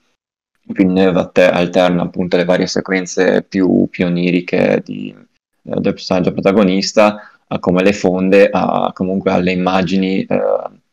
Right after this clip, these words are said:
del, del pianeta, in modo da, da collegare anche iconicamente,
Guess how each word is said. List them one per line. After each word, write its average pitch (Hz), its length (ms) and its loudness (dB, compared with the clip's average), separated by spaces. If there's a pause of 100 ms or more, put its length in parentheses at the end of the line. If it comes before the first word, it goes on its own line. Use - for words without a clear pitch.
(240)
del, 92 680 2
del 95 200 0
pianeta, 98 440 2
in 90 80 -2
modo 95 240 2
da, 95 260 2 (220)
da 98 180 0
collegare 101 520 4
anche 95 200 0
iconicamente, 95 1400 -2